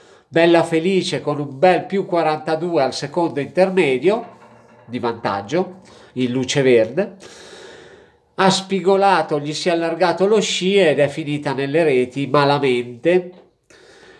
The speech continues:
con vari dolori. Fortunatamente non si è rotta niente, però, eh, la botta l'ha sentita, è come se l'ha sentita.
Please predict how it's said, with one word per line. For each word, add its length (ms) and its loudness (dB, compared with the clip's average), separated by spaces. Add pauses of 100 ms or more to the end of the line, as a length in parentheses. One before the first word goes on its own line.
con 240 2
vari 380 2
dolori. 420 2
Fortunatamente 920 -4
non 180 0
si 140 0
è 40 6
rotta 360 2
niente, 640 0
però, 420 4
eh, 160 -10
la 160 2
botta 420 0
l'ha 140 -4
sentita, 680 -6
è 80 -4
come 380 2
se 180 -2
l'ha 120 -2
sentita. 720 -6